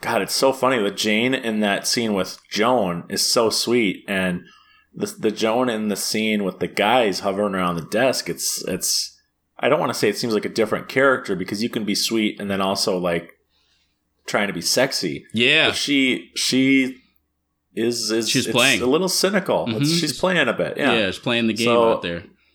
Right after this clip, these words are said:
Speaker 1: it's, it's a bit, and I don't know what she's looking for. If she's looking for a quick hubby, um, 'cause that's, you know, that's the way Joan describes it, is that, like, that's the ultimate goal of girls working these jobs.
Speaker 2: Sure.
Speaker 1: But,
Speaker 2: Mm-hmm.
Speaker 1: um,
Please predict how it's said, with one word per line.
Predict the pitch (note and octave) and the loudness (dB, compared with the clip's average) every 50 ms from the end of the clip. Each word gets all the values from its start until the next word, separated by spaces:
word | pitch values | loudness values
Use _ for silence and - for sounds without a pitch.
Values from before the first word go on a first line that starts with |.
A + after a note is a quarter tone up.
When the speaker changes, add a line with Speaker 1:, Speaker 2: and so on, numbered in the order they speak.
| _ _ _ - _ _ _ _ | _ _ _ -20 _ _ _ _
Speaker 1:
it's, | B2+ A2 - - | -6 -4 -2 0
it's | C3+ E3+ E3+ E3+ - | 0 0 2 0 -2
a | |
bit, | C3 - D3+ C#3+ - - | 2 2 2 2 2 0
and | A#2 A2 | -2 0
I | A2 B2 | 2 2
don't | C3+ C#3+ B2+ | 2 2 2
know | B2+ C3 | 2 2
what | C3 C3 B2+ | 2 2 0
she's | - - G#2+ - | -2 -6 -2 0
looking | B2 B2 - A#2+ A#2+ | -2 0 -2 -4 -6
for. | - - G#2+ G#2+ | 0 2 2 2
If | G#2 - | 2 0
she's | - A#2 A2+ G#2+ G#2+ | 0 -2 -2 0 0
looking | A#2 A2+ - B2 A2 | 0 0 0 -2 -4
for | G#2 - A#2+ A2+ G#2 | -2 0 2 4 4
a | G2 | 2
quick | - - - A2 A2 - - _ _ - | 2 0 0 0 0 -4 -14 _ _ -4
hubby, | - C#3 G#2+ - B2+ C3 C3+ C3+ C3+ _ _ _ _ _ _ _ _ _ - | -2 0 2 2 2 0 0 -2 -6 _ _ _ _ _ _ _ _ _ -2
um, | G#2 G2+ G2 F#2 F#2 F#2 F2+ F2 E2+ E2+ - - - - | -2 0 0 2 0 0 0 -2 -4 -8 -10 -16 -20 -10
'cause | - - A#2 G#2 | -4 -4 0 2
that's, | A2+ A2+ G#2+ - - - - - | 2 2 2 0 -6 -8 -4 -2
you | A#2+ | 0
know, | G#2+ G2 F#2+ | 0 0 2
that's | G2 A#2 A2+ A2+ - - - | 4 2 2 2 0 -6 -4
the | - A#2+ | -2 0
way | A2 G#2+ G2+ | 2 2 2
Joan | F#2 - G#2 G2+ G2+ | 2 0 0 0 0
describes | G2 G2 - - G#2 F2 F2+ E2+ F#2 | -2 -4 -2 -2 0 0 0 0 -2
it, | F2 - | -4 -4
is | F2+ F#2 | -2 0
that, | F#2+ F2+ F2 - - - | 0 0 0 -2 -2 -4
like, | F#2 E2+ E2 - | -4 -4 -4 -2
that's | - F#2 F2+ - | -2 -2 -2 -2
the | F#2+ E2+ | -2 -2
ultimate | F2 F#2 - - E2+ - | -2 -2 -2 -4 -6 -4
goal | - G2 F#2 F#2 F#2 E2+ | -2 0 2 2 2 0
of | E2+ - | -2 -2
girls | - F#2+ F#2 F2 F2 - | -2 0 0 0 0 0
working | F#2+ F2 F2 - F#2+ E2+ | -2 -4 -2 -4 -4 -4
these | F2 F2 E2+ - | -4 -4 -4 -4
jobs. | - F2+ D#2 D2 D2+ E2 - | -4 -4 -4 -4 -6 -4 -4
Speaker 2:
Sure. | - - A2 G2+ F#2+ F2 | -2 0 2 2 2 2
Speaker 1:
But, | - G2+ F2+ E2+ - - - - | 2 0 0 -2 -6 -10 -14 -12
Speaker 2:
Mm-hmm. | G#2 F2 G2 G2+ G2+ G2+ G2+ - _ _ _ - G2 | -8 -4 -2 -2 -2 -2 -6 -10 _ _ _ -4 0
Speaker 1:
um, | G2 F#2 F2+ F2 F2 F2+ F2+ - | 0 0 0 -2 -4 -8 -10 -14